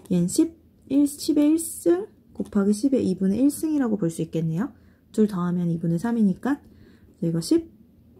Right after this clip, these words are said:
루트 십 요렇게도 표현할 수 있어요. 그래서 우리 구하고자 하는 n의 값 십 또는 십 루트 n, 요러-, 아이고, 십 또는 십 루트 십 요렇게 두 가지 나오는 거예요. 자, 이 번은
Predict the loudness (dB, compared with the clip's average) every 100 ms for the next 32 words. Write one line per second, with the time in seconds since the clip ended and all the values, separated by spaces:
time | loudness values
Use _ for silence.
0 | -10 -10 -2 0 0 -6 -20 -12 -8 -2
1 | 2 2 2 -2 -2 -4 -4 -2 -4 -4
2 | -8 -6 -4 -4 -4 -12 -20 _ -2 0
3 | 2 4 4 2 -2 -2 -2 -2 -2 -2
4 | -8 _ _ _ _ _ _ _ -2 2
5 | 2 0 -6 -6 -16 -20 -20 _ -6 -2
6 | -2 -4 -2 0 2 2 0 -2 0 2
7 | 2 0 -4 -4 2 2 2 -8 -8 0
8 | 0 0 -2 -2 -6 -10 -8 -6 0 2
9 | 2 2 0 0 0 0 -2 -2 -6 _
10 | _ -6 -6 -2 0 0 2 0 0 -2
11 | 0 4 2 2 0 0 -2 -4 -6 -8
12 | -14 _ _ _ _ _ _ _ _ _
13 | _ _ -18 -10 -10 -6 -6 -4 -4 -8